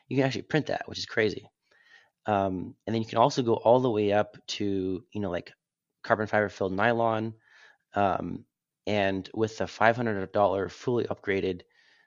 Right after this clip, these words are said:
three D printer, you can actually print carbon fiber filled nylon, like, high abrasion, high temperature, everything for five hundred dollars. I mean, it's, it's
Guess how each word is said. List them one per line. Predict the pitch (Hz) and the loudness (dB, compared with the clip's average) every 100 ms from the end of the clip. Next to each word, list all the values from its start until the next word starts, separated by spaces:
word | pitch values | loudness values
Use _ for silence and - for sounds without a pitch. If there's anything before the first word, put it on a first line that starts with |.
| - | -12
three | - 107 | -6 -4
D | |
printer, | - 175 127 101 98 - - - _ - | -2 0 2 0 -4 -18 -20 -20 _ -8
you | 120 | -2
can | 120 | 2
actually | 131 - 113 104 | 2 2 -4 -4
print | - 147 110 - _ _ _ _ _ | 0 2 2 -2 _ _ _ _ _
carbon | - 127 127 | 4 4 4
fiber | 113 113 104 | 2 2 2
filled | - 104 95 95 - _ _ _ - | 0 0 0 -4 -10 _ _ _ -2
nylon, | 104 110 98 80 | 2 4 2 -2
like, | - - | -8 -2
high | 101 | 2
abrasion, | 113 104 104 104 98 101 95 _ _ _ _ - | 2 4 0 0 -4 -6 -8 _ _ _ _ -8
high | - 117 | 2 4
temperature, | 117 113 110 - 101 95 95 - | 4 -2 -2 0 0 0 -2 -2
everything | 107 110 - 90 90 - _ - - _ _ - | -2 -2 -4 -4 -6 -10 _ -20 -20 _ _ -12
for | - | -6
five | 107 104 | 2 2
hundred | 104 92 | 2 -2
dollars. | 90 101 - - | -2 -4 -10 -6
I | |
mean, | 101 98 | -4 -2
it's, | 87 - | -4 -8
it's | - 98 - | -10 -10 -10